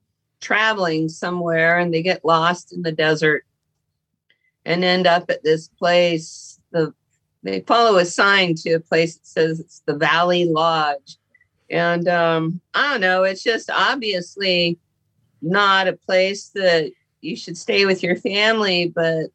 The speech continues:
the, the father just keeps insisting, and, and things just get bad. There's a, a cult leader, the master,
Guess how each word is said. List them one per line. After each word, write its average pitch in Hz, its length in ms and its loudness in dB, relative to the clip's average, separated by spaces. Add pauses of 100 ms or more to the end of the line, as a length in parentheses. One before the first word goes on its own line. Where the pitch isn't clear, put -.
(120)
the, 160 520 2 (460)
the 160 80 -4
father 220 720 2
just 160 480 -8
keeps 170 440 -4
insisting, 151 920 0
and, 143 260 -4 (600)
and 170 180 0
things 175 340 2
just 160 320 0
get 151 320 0 (440)
bad. 160 460 4
There's 156 440 2
a, 151 460 2
a 160 80 0
cult 214 420 -2
leader, 175 580 2 (300)
the 175 140 -4
master, 175 840 -2